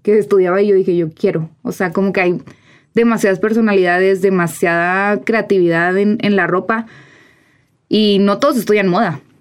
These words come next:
O sea, de repente ves tú a un arquitecto que trae una falda y que trae luego un, o sea, arriba de la falda, no sé, un jersey de soccer y se ve súper padre. O sea, es como, por eso te dije, es una escuela muy abierta.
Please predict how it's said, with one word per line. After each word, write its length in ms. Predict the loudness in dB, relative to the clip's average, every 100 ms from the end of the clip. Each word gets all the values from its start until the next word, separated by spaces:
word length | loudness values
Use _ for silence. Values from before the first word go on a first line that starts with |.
| _
O 40 | -4
sea, 140 | 0
de 60 | 0
repente 420 | 0 -2 -2 0
ves 200 | 0 0
tú 120 | 0
a 20 | 0
un 160 | 0
arquitecto 640 | -2 0 -2 -2 -4 -4 -2
que 100 | -2
trae 200 | 0 0
una 180 | 0 -2
falda 600 | -4 -2 0 0 0 0
y 280 | 0 -2
que 440 | -2 0 0 0 -4 _ _ _
trae 400 | -2 0 2 2
luego 300 | 2 2 2
un, 380 | 0 0 0 0
o 80 | -2
sea, 140 | -2 0
arriba 220 | 0 2
de 40 |
la 120 | 0 0
falda, 240 | 0 0
no 100 | -2
sé, 240 | 0 0
un 640 | 0 0 0 0 0 -2 -6 _ _ _ -2
jersey 320 | 0 2 2 0
de 80 |
soccer 440 | 0 -2 0 0 0
y 60 |
se 100 | 0
ve 60 | 0
súper 280 | 0 -2 -2
padre. 340 | -2 0 0
O 80 | 0
sea, 360 | -2 -2 -2 -8 -20 _ _ _ _ _ -4
es 200 | -4 0
como, 300 | 0 0 0
por 140 | -2
eso 100 | 0
te 80 | 0
dije, 120 | 0
es 60 | 2
una 120 | 0
escuela 260 | -2 -2 0
muy 340 | 2 2 2
abierta. 600 | 2 2 0 -2 -10 -12